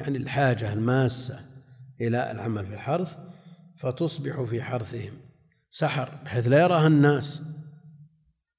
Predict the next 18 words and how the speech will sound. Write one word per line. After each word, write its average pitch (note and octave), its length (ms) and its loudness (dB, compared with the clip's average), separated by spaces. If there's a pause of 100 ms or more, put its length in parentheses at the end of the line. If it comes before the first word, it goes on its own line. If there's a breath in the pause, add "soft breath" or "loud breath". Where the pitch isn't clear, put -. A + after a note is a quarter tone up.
لا C3+ 180 4
يراها C#3 220 4
الناس، A#2 320 -2
وترجع C#3 380 0
كذلك C#3 560 0
بحيث B2+ 220 -6
لا C3 160 -2
يراها A2+ 240 -6
الناس، C3 480 -4 (1900)
فتظل، D3+ 680 2
فتظل C#3+ 580 0
فيه C3+ 360 0
يومها، B2+ 640 0
ثم A#2+ 280 -6
تدخل B2+ 300 -8
المدينة A2+ 520 -6
إذا A2+ 340 -6
أمست D#3+ 520 -4